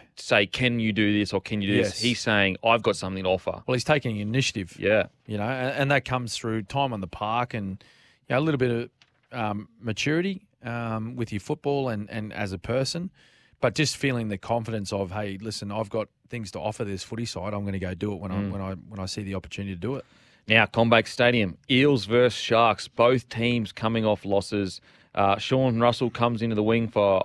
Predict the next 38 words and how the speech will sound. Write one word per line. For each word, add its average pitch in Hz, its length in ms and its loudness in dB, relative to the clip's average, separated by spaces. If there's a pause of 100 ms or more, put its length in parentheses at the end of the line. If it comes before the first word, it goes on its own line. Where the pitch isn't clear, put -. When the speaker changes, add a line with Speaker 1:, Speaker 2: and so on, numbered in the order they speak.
Speaker 1:
Isaac 107 400 2
Lumilumi, 107 880 2 (260)
and 98 100 -6
the 92 60 -2
Sharks, 117 460 2
Wade 92 320 2
Graham 104 340 4
suspended, 95 580 -2
Jack 104 280 0
Williams 101 320 4
concussion, 135 560 -2
they're 85 200 0
out. 151 220 4 (280)
Connor 123 200 0
Tracy 120 380 0
and 101 120 -2
Royce 107 220 0
Hunt, 117 240 -6
not 104 320 -2
bad 131 260 0
replacements 113 600 -4
if - 120 -10
I 98 100 0
say 101 200 -4
so 101 160 -6
myself. 92 380 -6
How 113 100 0
do 135 60 0
you 131 40 -2
see 117 140 -4
this 92 140 -4
game 87 180 -2
playing 82 240 -4
out, - 100 -6
Speaker 2:
Yeah, 147 120 4
Speaker 1:
Smithy? - 100 0
Speaker 2:
fair 180 160 4
replacements. 165 760 0